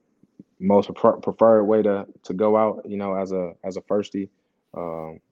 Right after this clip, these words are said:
with my Army career. However, you know, t-, two weeks later, I was, or, you know, two weeks prior to that, I was in a boot,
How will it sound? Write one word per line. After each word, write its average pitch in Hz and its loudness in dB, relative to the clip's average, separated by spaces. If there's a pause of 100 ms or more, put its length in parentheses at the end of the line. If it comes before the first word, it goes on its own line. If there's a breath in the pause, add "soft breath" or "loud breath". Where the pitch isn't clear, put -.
(120)
with 92 -6
my 87 -6
Army 92 -2
career. 92 -2
However, 87 0 (500)
you 82 -12
know, 78 -18 (1080)
t-, - -8
two 120 4
weeks 107 4
later, 95 4
I 87 2
was, 80 -4
or, 98 -2
you 98 2
know, 82 0 (100)
two 110 2
weeks 101 2
prior 95 4
to 90 -4
that, 87 0
I 87 0
was 85 -4
in 80 -6
a 76 -6
boot, 87 -2